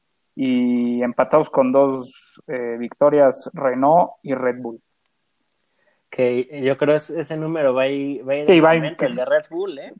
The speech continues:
Speaker 1: por lo menos va a empatar a los Mercedes, porque yo
Speaker 2: Sí.
Speaker 1: siento que estas dos primeras carreras las gana Red Bull, este, si no de calle, las va a ganar bien.
Speaker 2: Sí, exactamente.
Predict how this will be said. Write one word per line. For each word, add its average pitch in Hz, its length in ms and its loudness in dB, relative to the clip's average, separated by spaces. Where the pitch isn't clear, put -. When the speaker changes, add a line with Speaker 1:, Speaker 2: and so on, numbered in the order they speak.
Speaker 1:
por 160 180 2
lo 165 100 4
menos 202 240 0
va 190 80 4
a 185 40 0
empatar 175 320 2
a 175 40 6
los 151 180 0
Mercedes, 131 540 -6
porque 139 240 -10
yo 151 100 -6
Speaker 2:
Sí. 147 100 -4
Speaker 1:
siento 127 220 -4
que 156 80 -6
estas 143 220 -4
dos 143 180 -2
primeras 143 360 -6
carreras 135 400 -4
las 127 200 -4
gana 135 260 2
Red 135 260 0
Bull, 135 360 0
este, 113 1400 -4
si - 200 0
no 262 140 6
de 247 140 4
calle, 202 300 6
las 165 220 4
va 160 100 4
a 156 40 4
ganar 151 220 2
bien. 127 320 -2
Speaker 2:
Sí, 139 420 -4
exactamente. 139 840 -6